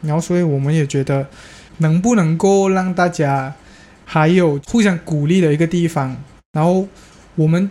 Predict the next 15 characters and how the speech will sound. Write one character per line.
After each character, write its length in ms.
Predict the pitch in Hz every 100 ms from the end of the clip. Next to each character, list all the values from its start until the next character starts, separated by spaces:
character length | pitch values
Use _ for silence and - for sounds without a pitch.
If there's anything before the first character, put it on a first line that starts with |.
| -
大 140 | 190
部 140 | 185 190
分 200 | 185 180
都 140 | 160
是 140 | 160
来 160 | 180 147
自 120 | 151
于 240 | 160 143 143
音 260 | 135 151 160
乐 140 | 170
创 260 | 175 170 165
作 320 | 165 160 -
坊， 280 | - 151 127 -
所 240 | - 170
以 240 | 175 156